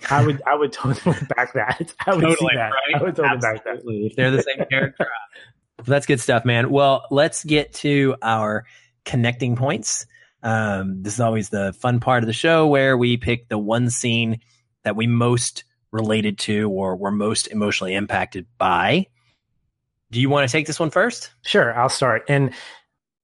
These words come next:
Speaker 1: I know a lot of times we try to be a little bit above reproach when it comes to our connecting points. We try to find stuff that's not so obvious, um, if they're packing an emotional punch. But for me, the ending of the movie is really where I felt the most emotionally connected.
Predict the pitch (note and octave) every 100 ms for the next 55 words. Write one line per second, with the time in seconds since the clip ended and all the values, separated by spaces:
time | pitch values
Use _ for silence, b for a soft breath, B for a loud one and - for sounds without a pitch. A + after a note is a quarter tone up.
0 | _ - E3+ F3 D#3 C#3+ C#3+ D#3+ D3+ D3
1 | C#3+ C3 C3+ C#3+ C3 B2+ B2+ B2 A2+ -
2 | _ _ - C#3 C3+ C3+ C#3 A#2 A2+ B2+
3 | B2+ A2+ - _ B B B C3+ - C#3
4 | C3 C3 B2 C3 B2 - A#2+ A2+ A2 B2
5 | B2 C3+ B2 B2+ A#2 - B2+ - A2+ A2+
6 | - A2+ A2+ - A#2+ A#2 - B2+ A2 G#2
7 | A#2 D3 F#3+ - - _ b b _ -
8 | A#2 G#2 A2 A2+ B2 A2+ A#2+ - B2 A#2
9 | A#2 A2+ A#2+ G#2 B2 A#2 C3 - D3+ F#3+
10 | F#3 C3+ D#3 F#3+ E3+ C3+ C3 C3 B2 A#2
11 | A2 B2+ B2 A2+ A#2 A2 A2 - A#2+ A#2
12 | A2+ A2 - A2 A2 - A#2 G#2+ A2+ G#2+
13 | A2 G#2+